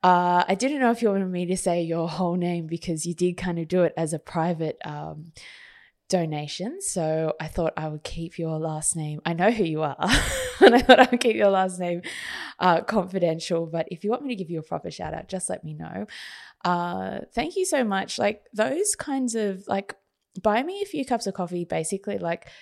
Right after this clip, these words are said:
helps pay for the hosting of this podcast show. It, it basically means that I'm not out of pocket making the show. Um, so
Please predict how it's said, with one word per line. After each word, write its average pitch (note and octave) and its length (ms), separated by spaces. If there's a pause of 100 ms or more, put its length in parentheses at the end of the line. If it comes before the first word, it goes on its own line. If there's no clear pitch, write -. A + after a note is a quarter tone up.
(160)
helps F3 340
pay E3 360
for D#3 540
the D#3 100
hosting D#3+ 420
of D3+ 80
this D3+ 180
podcast D3+ 380
show. D3 340
It, - 240
it G#3 120
basically G#3+ 400
means D#3 380
that D3+ 280 (300)
I'm D#3+ 120
not D#3 160
out D3+ 160
of D3+ 120
pocket - 340
making D#3+ 300
the D#3+ 80
show. F3 340 (440)
Um, D#3+ 500
so E3 460